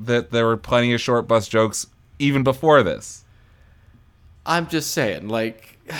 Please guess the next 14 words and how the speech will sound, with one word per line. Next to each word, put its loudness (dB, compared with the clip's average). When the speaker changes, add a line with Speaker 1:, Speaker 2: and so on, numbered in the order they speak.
Speaker 2:
<sighs> -16
like, -6
the, -4
every 0
time 0
they 4
make, -2
like, -2
a, -2
like, -4
a -4
statement -4
in -4
the, -2